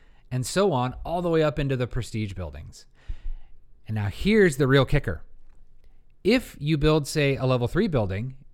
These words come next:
and one of the requirements of the level three building is a level two building, then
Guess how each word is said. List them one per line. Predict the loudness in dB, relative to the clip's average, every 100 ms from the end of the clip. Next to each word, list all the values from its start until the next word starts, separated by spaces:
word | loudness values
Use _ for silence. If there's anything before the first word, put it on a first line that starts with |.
| -6
and | -4 0
one | 0 2
of |
the | 2
requirements | 2 2 2 2 2 -2 -4
of | -4 -2
the |
level | 0 0
three | 0 0
building | 2 2 0 -2
is | -2
a | 0
level | 0 -2
two | -2
building, | 0 0 -2 -6 -10 -18 -20 -20 -20 -20 -10
then | -2 0 0 -2